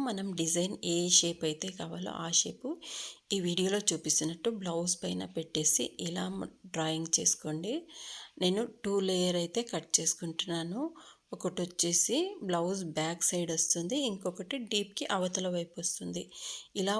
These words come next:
వచ్చేటట్టు చూసుకొని మనం రెండు లేయర్ అయితే ఇలా లీఫ్ డిజైన్ కట్ చేసుకోవాలి. చూడండి,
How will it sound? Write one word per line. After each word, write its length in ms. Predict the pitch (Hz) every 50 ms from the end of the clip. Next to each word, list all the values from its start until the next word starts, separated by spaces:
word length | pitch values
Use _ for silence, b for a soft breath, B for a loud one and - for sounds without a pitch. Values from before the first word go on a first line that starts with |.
| 220 208
వచ్చేటట్టు 540 | 180 190 - 180 175 196 160 - - 160 156 -
చూసుకొని 400 | 175 170 - - - 196 196 277 262 240
మనం 160 | 214 208 208 202 196 190
రెండు 280 | 190 190 185 185 196 185 190
లేయర్ 360 | 190 190 185 190 190 185 185 185 180
అయితే 220 | 175 175 - 220 277 294 - - 185
ఇలా 140 | 175 202 226 226 190 180
లీఫ్ 220 | 185 180 180 180 - - -
డిజైన్ 300 | 180 190 190 196 220 233 -
కట్ 160 | 208 180 - - -
చేసుకోవాలి. 640 | 180 175 - - - 165 165 175 180 180 180 208 285 339 - - B B B B B B B B B B B B -
చూడండి, 260 | - 185 185 220